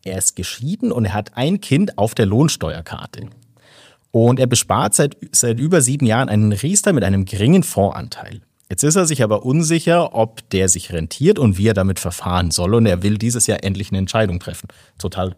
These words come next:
guter Vorsatz. Und er hat auch eine betriebliche Altersvorsorge.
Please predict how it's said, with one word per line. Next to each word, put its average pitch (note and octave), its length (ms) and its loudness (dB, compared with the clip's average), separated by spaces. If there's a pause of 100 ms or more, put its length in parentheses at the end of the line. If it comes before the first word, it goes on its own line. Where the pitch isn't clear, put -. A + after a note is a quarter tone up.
guter F#2+ 240 -4
Vorsatz. A2 580 0 (560)
Und A3 300 2
er G#2+ 140 -2
hat D3 200 -6
auch A#2+ 240 0
eine G#2+ 140 2
betriebliche A2+ 580 -4
Altersvorsorge. E2+ 1040 -4